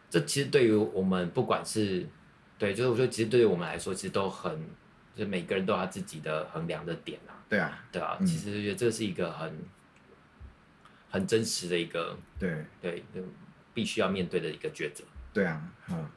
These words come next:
Speaker 2: 其实我那时候就会，呃，现在也是这么感觉，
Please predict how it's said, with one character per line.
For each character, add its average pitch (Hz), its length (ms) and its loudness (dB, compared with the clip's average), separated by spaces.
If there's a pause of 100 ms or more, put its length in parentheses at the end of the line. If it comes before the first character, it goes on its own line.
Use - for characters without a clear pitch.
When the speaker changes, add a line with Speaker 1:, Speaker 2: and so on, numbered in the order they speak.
(540)
Speaker 2:
其 120 140 2
实 143 80 8
我 120 80 8
那 143 120 8
时 117 120 6
候 113 80 8
就 117 160 4
会， 110 360 6
呃， 82 340 0
现 151 200 6
在 147 120 6
也 - 40 0
是 - 100 -8
这 - 120 -2
么 101 100 6
感 71 240 -4
觉， - 160 -12